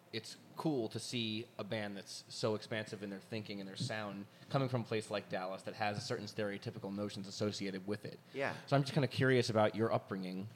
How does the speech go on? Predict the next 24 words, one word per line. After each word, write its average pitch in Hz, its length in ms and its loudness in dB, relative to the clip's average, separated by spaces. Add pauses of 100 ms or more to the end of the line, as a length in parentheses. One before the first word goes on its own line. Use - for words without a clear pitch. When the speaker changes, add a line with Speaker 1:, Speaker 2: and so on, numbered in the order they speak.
(200)
Speaker 1:
what 110 120 4
it 110 60 4
was 104 140 2
like 101 240 2
to 95 80 -2
grow 95 240 2
up, 92 240 -2 (540)
you 104 80 -4
know. 87 240 -6 (300)
Speaker 2:
Well, 120 680 6
um, 127 640 8 (120)
let's - 200 0
see. 95 520 4
I 117 140 10
was 113 220 8
an 107 80 10
only 131 260 10
child, 127 600 8 (140)
uh, 87 520 8 (160)
for 98 120 6
a 90 80 6
while. 85 580 8
Uh, 85 200 8
my, 90 200 6